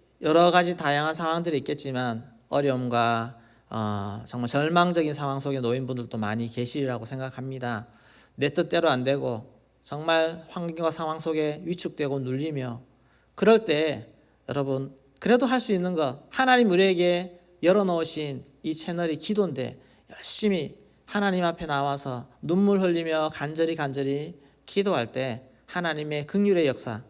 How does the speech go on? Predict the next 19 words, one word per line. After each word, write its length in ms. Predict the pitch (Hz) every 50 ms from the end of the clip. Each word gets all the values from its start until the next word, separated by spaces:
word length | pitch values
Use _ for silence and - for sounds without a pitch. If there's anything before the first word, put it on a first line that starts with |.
| - -
우리를 260 | - 135 143 151 156 151
긍휼히 360 | 151 156 156 160 156 147 147 151
여기시고 800 | 143 139 151 147 - 147 139 135 139 143 139 143 147 151 - - - _ -
하나님이 460 | - - 226 214 208 202 202 202 196
뒤에서 300 | 196 - 190 190 185 185
일하시는 760 | 170 165 175 190 190 185 - 185 170 160 147 123 123 - - - _ _ -
하나님의 360 | - 185 175 175 170 165 151
역사를 460 | 151 147 - 170 160 151 139 127 120 -
우리가 280 | 123 127 143 139 135
보게 260 | 135 147 151 147 151
될 180 | 139 143 143 135
줄로 260 | - 135 135 135 131
믿습니다. 680 | 123 113 107 - - 139 127 120 113 113 120 117 113 117 - - - - -
그 120 | - - 175
하나님 480 | 175 190 196 190 190 185 185 180 175 180 - - - -
믿고 640 | - 170 196 196 - 165 165 170 160 139 120 - - - - - - - -
기도하면 760 | - - 226 240 226 226 175 151 151 147 139 131 117 120 127 - - - - _ -
하나님께서 640 | - 175 165 165 156 160 156 156 156 147 156 156 151
놀라운 760 | 147 151 160 185 208 226 240 240 240 226 202 143 110 117